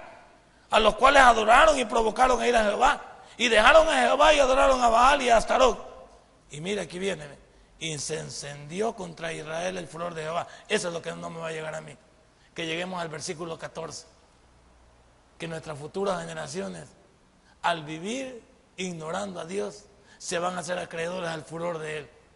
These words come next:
Se van a hacer acreedores al castigo de Él. Eso no me gusta. Porque nosotros deberíamos de haber trabajado para el futuro. Este sermón trae cola. Este sermón trae amonestación.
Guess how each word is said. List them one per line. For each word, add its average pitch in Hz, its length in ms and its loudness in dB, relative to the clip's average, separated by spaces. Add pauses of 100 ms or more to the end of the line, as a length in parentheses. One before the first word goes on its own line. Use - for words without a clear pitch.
(1200)
Se 175 140 -8
van 214 140 -2
a 220 40 -2
hacer 208 180 -4
acreedores 190 600 -4
al 185 160 -4
castigo 185 520 -6
de 165 220 -8
Él. 147 160 -14 (220)
Eso 190 260 -4
no 185 100 -8
me 175 160 -8
gusta. 175 440 -6 (1000)
Porque 214 280 -2
nosotros 262 340 0
deberíamos 254 480 0
de 233 60 -2
haber 254 160 2
trabajado 262 680 4
para 226 160 0
el 202 60 -2
futuro. 190 440 -4 (380)
Este 277 220 2
sermón 320 400 2
trae 349 260 8
cola. 381 560 2 (720)
Este 302 200 0
sermón 302 420 0
trae 339 220 6
amonestación. 294 920 -2